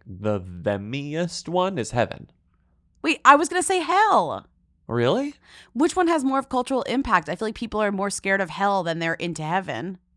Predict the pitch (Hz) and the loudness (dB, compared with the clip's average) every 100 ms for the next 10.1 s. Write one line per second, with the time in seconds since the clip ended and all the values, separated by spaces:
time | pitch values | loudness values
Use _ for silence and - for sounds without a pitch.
0 | _ 123 143 156 180 185 156 113 - _ | _ 0 2 2 -2 -2 -2 -2 -10 _
1 | _ _ _ _ _ - 131 120 113 110 | _ _ _ _ _ -16 -2 0 0 -2
2 | 110 120 120 - 104 98 95 95 95 95 | -4 -2 -4 -4 -8 -6 -4 -4 -2 -2
3 | 92 98 101 104 95 98 95 90 95 87 | 0 0 0 0 0 -2 -4 -8 -4 -4
4 | - - _ _ 170 190 262 330 370 359 | -6 -10 _ _ -14 -8 -4 -2 -2 -6
5 | _ _ 160 139 143 143 123 - 107 110 | _ _ -2 2 4 4 0 -2 -8 -2
6 | 110 - 85 - 104 101 123 117 120 120 | -2 -2 -8 -6 -6 -6 -2 4 4 4
7 | 110 107 101 101 104 92 92 101 92 78 | -2 -2 -4 -4 -4 -4 -6 -2 0 2
8 | 226 - 226 240 190 190 202 180 165 190 | 0 0 -4 -2 -2 -2 -2 -2 -2 -4
9 | 90 92 - 208 208 196 175 160 190 185 | -8 -10 -12 -6 0 2 2 2 2 0
10 | - | -4